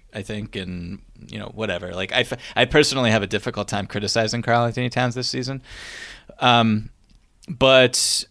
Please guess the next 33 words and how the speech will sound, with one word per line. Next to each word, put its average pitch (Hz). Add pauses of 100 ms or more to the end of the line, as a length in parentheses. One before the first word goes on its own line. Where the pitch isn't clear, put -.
(120)
but 143
yeah, 165
like, 120
I 120
would 131
play 127
the 120
young 110
guys. 127
Jaden 120
McDaniels, 117
I'm 113
a 101
huge 110
fan 110
of 104
his. 110
I, 101 (160)
we 113
should 110
have, 117
like, 113
a 110
whole 104
segment, 110 (180)
um, 101 (380)
about 101
Jaden 107
McDaniels 104
every 98
episode 113
where 98
I 95